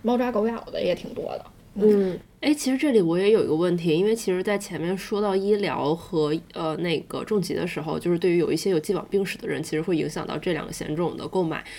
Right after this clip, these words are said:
Speaker 1: 嗯。
Speaker 3: 那对于有既往病史的人购买意外险会有影响吗？
Speaker 1: 如果要是不附加这个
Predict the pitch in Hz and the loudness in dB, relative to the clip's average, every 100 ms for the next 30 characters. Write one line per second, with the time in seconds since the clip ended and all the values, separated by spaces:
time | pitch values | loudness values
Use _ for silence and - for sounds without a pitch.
0 | - 220 247 233 247 226 170 226 156 202 | -4 2 2 4 4 4 4 0 0 0
1 | 202 185 117 113 175 208 - 196 214 269 | 0 -2 -4 -4 -2 -2 -2 -4 -2 0
2 | 247 - - 170 - - - - - - | -2 -4 -4 -4 -4 -8 -8 -10 -12 -18
3 | - - - 226 262 262 202 233 233 254 | -20 -20 -4 2 6 6 6 2 4 4
4 | 233 220 185 202 233 - 233 214 202 208 | 4 2 -2 -2 -2 0 2 2 0 2
5 | 208 185 123 | 2 0 -4